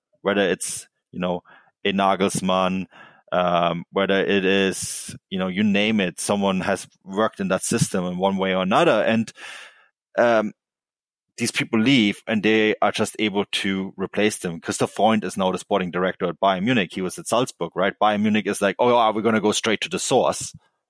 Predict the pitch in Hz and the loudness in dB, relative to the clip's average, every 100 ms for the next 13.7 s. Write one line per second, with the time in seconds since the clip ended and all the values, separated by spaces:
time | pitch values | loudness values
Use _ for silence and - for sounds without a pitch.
0 | - 85 85 90 _ _ _ _ _ 98 | -6 -2 -2 -4 _ _ _ _ _ -2
1 | 98 95 92 - - 101 95 87 87 - | 0 2 0 -2 0 2 2 2 -2 -2
2 | 101 95 82 80 85 85 90 82 - - | 0 0 -2 -8 -10 -8 -8 -8 -10 -14
3 | - - _ 85 82 82 _ - 87 82 | -18 -20 _ -14 -12 -14 _ -14 -8 -8
4 | - 87 90 85 98 95 87 - 73 - | -4 -2 0 0 0 0 -2 -8 -14 -10
5 | - - _ _ - 85 78 95 92 - | -12 -12 _ _ -16 -12 -10 -8 -8 -10
6 | - - 78 78 82 65 - - - - | -14 -8 -8 -8 -8 -8 -8 -10 -14 -18
7 | - - 170 - - 880 - - - - | -16 -2 0 0 0 0 -2 -6 -10 -12
8 | - - 214 - 165 190 185 143 - 101 | -6 0 0 2 0 2 0 -2 -4 0
9 | 98 98 101 104 - - 143 82 _ _ | 2 2 2 0 -4 -12 -12 -16 _ _
10 | - 131 135 135 - 127 - - 123 - | 0 0 0 0 2 0 -2 -2 0 2
11 | 127 - 135 117 123 120 - 117 110 107 | 0 0 0 2 0 2 0 2 2 4
12 | 104 - 98 98 110 110 98 95 101 104 | 2 0 -2 -2 2 2 2 0 0 2
13 | 110 110 104 95 101 101 95 | 2 0 0 0 0 0 0